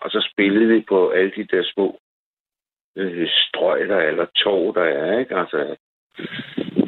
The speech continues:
Inger spillede violin, og jeg spillede guitar, og Kim spillede fløjte, og Barbara, som hun hed,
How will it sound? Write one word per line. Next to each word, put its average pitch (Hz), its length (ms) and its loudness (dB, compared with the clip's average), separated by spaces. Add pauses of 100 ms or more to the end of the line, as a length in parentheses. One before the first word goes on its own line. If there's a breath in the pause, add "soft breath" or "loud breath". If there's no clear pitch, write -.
(1500)
Inger 107 360 4
spillede 92 360 4
violin, 87 680 0
og 82 240 2
jeg 87 120 2
spillede 87 360 2 (100)
guitar, 95 400 -2 (320)
og - 60 -18 (140)
Kim - 260 -2
spillede 87 360 2
fløjte, 80 600 4
og 76 420 2 (1500 loud breath)
Barbara, 87 500 -2
som 92 180 -4
hun 80 100 -8
hed, 95 200 -2